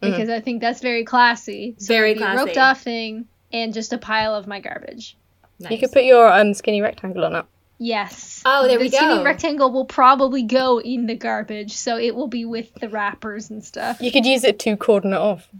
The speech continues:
Speaker 2: Oh, true. Yeah, it has a
Speaker 1: Yeah.
Speaker 2: purpose.
Speaker 3: There we go. You're working on your
Speaker 2: What about
Speaker 3: moral
Speaker 2: you,
Speaker 3: trash
Speaker 2: Anna?
Speaker 3: pile. Um,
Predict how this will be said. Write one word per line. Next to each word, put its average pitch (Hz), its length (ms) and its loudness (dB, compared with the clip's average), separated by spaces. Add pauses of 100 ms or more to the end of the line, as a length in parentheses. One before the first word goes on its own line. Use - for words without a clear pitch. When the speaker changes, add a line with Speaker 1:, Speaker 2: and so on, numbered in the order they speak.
(500)
Speaker 2:
Oh, 320 120 2
true. 427 580 2
Yeah, 403 560 4
it 302 60 -4
has 359 140 2
a 403 40 2
Speaker 1:
Yeah. - 60 -6
Speaker 2:
purpose. 233 600 0
Speaker 3:
There 240 180 -4
we 254 120 -4
go. 196 540 -2 (580)
You're 214 140 -4
working 220 260 -2
on 214 80 -4
your 220 80 0
Speaker 2:
What 269 60 0
about 277 160 4
Speaker 3:
moral 262 100 0
Speaker 2:
you, 269 60 -2
Speaker 3:
trash 254 160 2
Speaker 2:
Anna? 254 440 0 (380)
Speaker 3:
pile. 339 220 4
Um, 339 100 -4